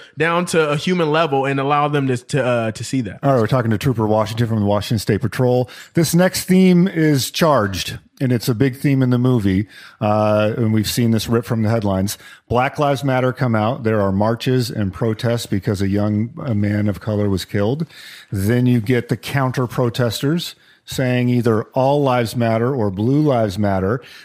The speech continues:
Speaker 2: That takes on a life of its own that has really nothing to do with the incident that,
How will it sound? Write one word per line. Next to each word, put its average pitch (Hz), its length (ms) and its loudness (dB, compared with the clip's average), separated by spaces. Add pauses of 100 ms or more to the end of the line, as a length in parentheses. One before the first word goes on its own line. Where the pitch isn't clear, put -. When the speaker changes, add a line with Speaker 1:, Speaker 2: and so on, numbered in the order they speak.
Speaker 2:
That 123 460 -2
takes 147 280 -2
on 143 160 2
a 127 80 0
life 120 320 0
of 123 120 0
its 127 180 -2
own 123 300 0
that 117 160 -2
has 104 440 -2
really 135 400 0
nothing 123 420 0
to 110 60 -2
do 113 240 0
with 117 180 -2
the 120 200 -2
incident 110 440 -4
that, 107 180 -6